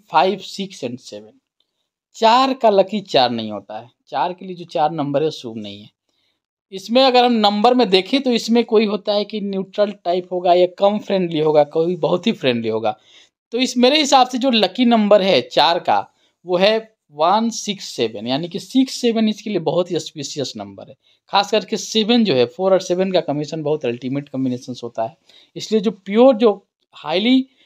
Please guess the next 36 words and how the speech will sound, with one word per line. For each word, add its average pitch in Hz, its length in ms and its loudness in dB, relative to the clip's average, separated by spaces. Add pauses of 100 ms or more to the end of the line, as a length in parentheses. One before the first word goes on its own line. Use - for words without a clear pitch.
(220)
रिकमेंडेड 185 680 2
नंबर 180 380 2
है 185 180 0
चार 165 300 2
के 165 140 -8
लिए, 135 120 0
वो 143 160 -2
सेवन 147 480 -4
है, 160 100 -12
उसके 147 260 -14
बाद 127 140 -4
सिक्स - 360 -12
है, 170 60 -8
उसके - 220 -16
बाद 117 180 -6
वन 135 280 -6
है, 160 100 -12
उसके 127 260 -14
बाद 123 220 -4 (520)
थ्री 180 240 -12
है, 190 80 -4
उसके 180 260 -10
बाद 117 120 -6 (120)
फ़ाइव 117 280 -6
है। 110 100 -14 (340)
ये 220 260 2
है 226 240 0 (560)
एक 170 240 -4 (120)
प्रायोरिटी 165 680 0 (120)
और 135 160 -10
हायरार्की 135 560 -4
बोल 165 160 -2
सकते 165 280 -8
हैं 170 160 -12
कि 175 120 -12
किस 202 240 -10